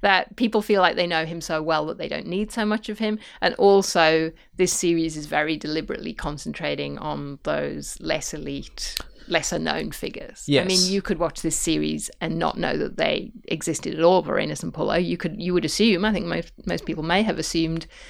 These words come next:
Speaker 1: that they were made up characters so that we saw this from the perspective of someone from the lower classes.
Speaker 2: Mm-hmm. Yeah.
Speaker 1: Uh, whereas if we focus more on Caesar, then we are very much getting that extremely elite point of view.
Speaker 2: Mm, mm.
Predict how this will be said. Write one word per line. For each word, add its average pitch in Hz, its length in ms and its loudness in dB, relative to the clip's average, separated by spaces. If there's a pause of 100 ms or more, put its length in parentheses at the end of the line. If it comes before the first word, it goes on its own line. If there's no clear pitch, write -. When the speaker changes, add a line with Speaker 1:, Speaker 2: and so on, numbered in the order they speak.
(200)
Speaker 1:
that 160 200 2
they 165 100 -2
were 170 100 -2
made 160 280 -4
up 143 280 -4
characters 147 640 -4
so 151 240 2
that 151 100 0
we 156 100 0
saw 151 240 2
this 147 180 0
from 151 160 -4
the 143 100 -6
perspective 143 580 -2
of 147 200 -4
someone 147 300 -4
from 156 120 -6
the 139 100 -2
lower 135 180 0
classes. - 560 -6
Speaker 2:
Mm-hmm. 127 300 4 (460)
Yeah. 120 240 0 (380)
Speaker 1:
Uh, 165 240 2
whereas 175 720 6 (120)
if 185 180 -2
we 180 340 -4 (160)
focus 220 400 4
more 185 220 8
on 165 100 0
Caesar, 220 400 2
then 175 180 2
we 160 100 0
are 151 300 4
very 143 200 0
much 143 200 -8
getting 143 360 -4
that 139 340 -4
extremely 147 480 -2
elite 147 260 0
point - 220 -2
of 151 100 -8
view. - 240 -2 (160)
Speaker 2:
Mm, 117 300 2 (180)
mm. 117 220 -2